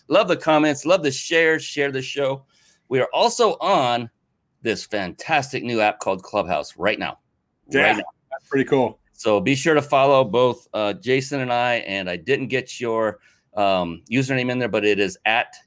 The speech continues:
Speaker 1: Jason Nast. It, the ampersand,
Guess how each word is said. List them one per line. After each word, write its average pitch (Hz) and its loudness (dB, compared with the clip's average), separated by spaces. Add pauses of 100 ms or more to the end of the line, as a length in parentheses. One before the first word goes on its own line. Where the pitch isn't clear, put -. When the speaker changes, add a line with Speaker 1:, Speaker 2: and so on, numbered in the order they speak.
Speaker 1:
Jason 117 -4
Nast. 98 -4 (260)
It, 110 0 (140)
the 87 -2
ampersand, 110 -2